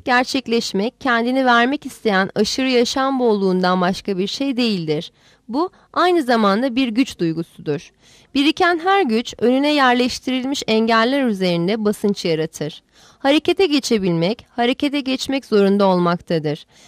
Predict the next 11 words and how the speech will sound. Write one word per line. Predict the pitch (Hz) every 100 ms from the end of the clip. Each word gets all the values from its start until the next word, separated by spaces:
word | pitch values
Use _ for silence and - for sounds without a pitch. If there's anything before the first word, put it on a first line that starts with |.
| _ 240
Ve | 240
böylesi | 294 370 302 233 - 202 - _ _ -
bunca | 359 330 302
söze | 277 240 277
edilen | 226 202 196 247 226
ve |
yazılan | 214 208 208 214 214
tüm | - 311 285
bu |
ahlaki | 226 226 233 214 226 277 240
zorunluluk | 226 208 202 175 196